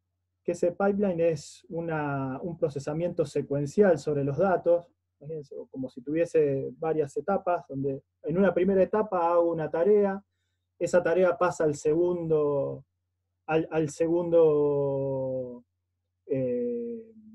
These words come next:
eh, a la se-, a la segunda, a la segunda etapa, que haría otra tarea a partir del resultado de la previa, ¿sí?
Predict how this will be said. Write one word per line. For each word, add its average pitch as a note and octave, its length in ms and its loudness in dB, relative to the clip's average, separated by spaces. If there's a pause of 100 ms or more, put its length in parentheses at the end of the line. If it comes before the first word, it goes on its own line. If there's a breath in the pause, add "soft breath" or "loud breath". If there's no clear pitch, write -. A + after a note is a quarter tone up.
(920)
eh, A#3 240 -12
a B2+ 60 -8
la C3+ 100 -2
se-, - 120 -6
a C#3+ 100 -6
la C#3 100 -2
segunda, D3+ 600 -2
a C#3 120 -8
la C3 80 -4
segunda D3+ 260 -4
etapa, G3+ 420 0
que C#3 100 -2
haría D3 420 -2
otra E3+ 360 4
tarea E3+ 360 2
a D#3+ 80 -2
partir C#3+ 360 -2
del D#3+ 220 4
resultado C#3+ 680 0
de C3 80 0
la C#3+ 120 -4
previa, F#3 500 2 (140)
¿sí? A3+ 320 -4